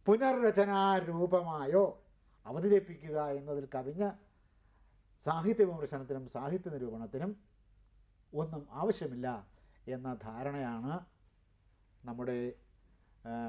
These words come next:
മലയാള സാഹിത്യത്തിലെ മലയാള സാഹിത്യ നിരൂപകന്മാരും വിമർശകന്മാരും വച്ചു പുലർത്തിപ്പോന്നിരുന്നത്. നിരൂപണം എന്നതും വിമർശനം എന്നതും പ്രത്യേക അർത്ഥത്തിലും ഉപയോഗിക്കും, പര്യായപദങ്ങൾ എന്നുള്ള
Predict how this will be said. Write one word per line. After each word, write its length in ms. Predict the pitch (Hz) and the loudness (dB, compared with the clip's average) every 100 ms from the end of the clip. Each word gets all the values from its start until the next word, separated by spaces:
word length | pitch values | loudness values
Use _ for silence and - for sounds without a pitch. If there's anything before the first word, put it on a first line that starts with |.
| 117 123 | -8 -6
മലയാള 440 | 123 127 127 123 123 123 - | -4 -2 -2 -4 -4 -8 -10
സാഹിത്യത്തിലെ 800 | 131 120 120 123 123 - 120 120 131 - _ _ - | -8 -6 -6 -6 -8 -8 -6 -4 -6 -8 _ _ -10
മലയാള 380 | 113 123 120 120 113 | -6 -4 -4 -6 -6
സാഹിത്യ 480 | 117 120 123 - 117 117 113 - - 123 | -6 -6 -8 -8 -6 -4 -6 -12 -14 -6
നിരൂപകന്മാരും 880 | 123 123 120 120 120 113 113 135 185 _ - | -4 -2 -4 -6 -8 -6 -4 -6 -8 _ -14
വിമർശകന്മാരും 880 | 117 120 117 117 117 113 113 113 127 156 | -8 -8 -8 -8 -8 -8 -10 -10 -10 -10
വച്ചു 180 | 120 123 | -12 -10
പുലർത്തിപ്പോന്നിരുന്നത്. 920 | 113 113 107 104 107 104 92 85 - _ _ _ - _ _ 131 | -10 -12 -14 -12 -12 -12 -16 -18 -20 _ _ _ -20 _ _ -8
നിരൂപണം 420 | 127 123 131 165 | -4 -2 -2 -4
എന്നതും 240 | 131 127 170 147 | -4 -4 -4 -2
വിമർശനം 400 | 151 160 156 139 | -4 -4 -4 -6
എന്നതും 280 | 120 120 98 - _ - | -6 -8 -10 -20 _ -4
പ്രത്യേക 360 | 143 - 160 160 147 | -4 0 0 2 2
അർത്ഥത്തിലും 400 | 147 202 214 175 | 2 4 4 4
ഉപയോഗിക്കും, 480 | 151 131 123 117 185 - - _ - | 2 0 0 -4 -6 -8 -20 _ -4
പര്യായപദങ്ങൾ 760 | 139 147 160 190 160 143 147 202 202 139 | 2 4 6 6 4 -2 0 0 -2 -8
എന്നുള്ള 220 | 131 131 | -4 -2